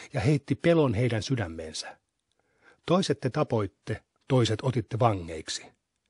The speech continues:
Hän antoi teidän periä heidän maansa, talonsa ja omaisuutensa, ja myös maan,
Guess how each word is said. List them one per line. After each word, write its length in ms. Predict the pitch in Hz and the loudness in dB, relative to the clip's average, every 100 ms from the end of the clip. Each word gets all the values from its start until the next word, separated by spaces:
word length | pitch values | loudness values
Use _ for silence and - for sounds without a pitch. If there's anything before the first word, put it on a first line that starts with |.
| _ _ - - - | _ _ -20 -18 2
Hän 160 | 156 170 | 6 8
antoi 320 | 170 160 135 | 8 8 6
teidän 280 | 151 139 127 | 6 4 6
periä 380 | 156 143 135 113 | 6 8 8 6
heidän 260 | 131 127 | 6 4
maansa, 460 | 120 131 127 - 107 - - | 6 6 4 2 -4 -4 4
talonsa 500 | 123 120 117 120 98 120 | 6 8 4 0 -4 -2
ja 80 | |
omaisuutensa, 840 | 120 123 117 107 117 110 107 - 110 - - - | 0 2 2 2 0 0 -2 -2 -6 -8 -8 4
ja 80 | |
myös 260 | 139 143 - | 10 10 10
maan, 380 | 156 156 147 | 8 8 6